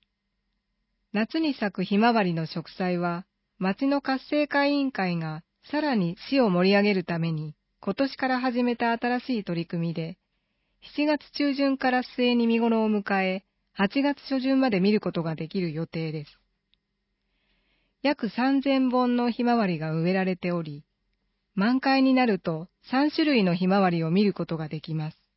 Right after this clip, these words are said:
冬のひまわり。例年、十月末から十二月中旬に見頃を迎え、一万一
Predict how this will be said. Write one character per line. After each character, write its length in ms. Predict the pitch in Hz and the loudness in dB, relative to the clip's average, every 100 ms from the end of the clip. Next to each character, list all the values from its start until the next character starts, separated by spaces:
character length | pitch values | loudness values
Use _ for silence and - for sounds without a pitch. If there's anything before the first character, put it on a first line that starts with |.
| _ _ _ _ _ _ _ _ _ _ _ _ _ _ _ | _ _ _ _ _ _ _ _ _ _ _ _ _ _ _
冬 300 | _ 233 285 | _ 4 6
の 160 | 320 302 | 4 2
ひ 160 | - 277 | 4 4
ま 160 | 262 | 6
わ 100 | 202 | 4
り。 200 | 160 156 _ _ _ _ _ _ _ _ _ _ _ | 0 -6 _ _ _ _ _ _ _ _ _ _ _
例 240 | 233 277 | 2 4
年、 320 | 262 254 254 226 _ _ - | 4 2 0 -4 _ _ 0
十 200 | 262 294 | 2 2
月 300 | 285 - 262 | 0 -4 -8
末 200 | - 262 | -2 -2
か 120 | 254 247 | 0 0
ら 140 | 240 | 0
十 160 | 202 254 | 2 2
二 140 | 269 | 2
月 200 | 262 - - | 0 -4 -4
中 220 | 247 233 | -2 0
旬 260 | 240 233 226 | 0 0 2
に 200 | 226 226 | 0 -2
見 260 | 226 214 | 0 0
頃 260 | 226 226 226 | 2 2 2
を 60 | 220 | 0
迎 340 | 208 202 196 | 0 0 2
え、 220 | 190 190 _ _ _ _ _ _ | 0 -4 _ _ _ _ _ _
一 260 | 202 180 285 | -4 0 4
万 320 | 311 302 208 | 4 4 2
一 120 | 175 | 0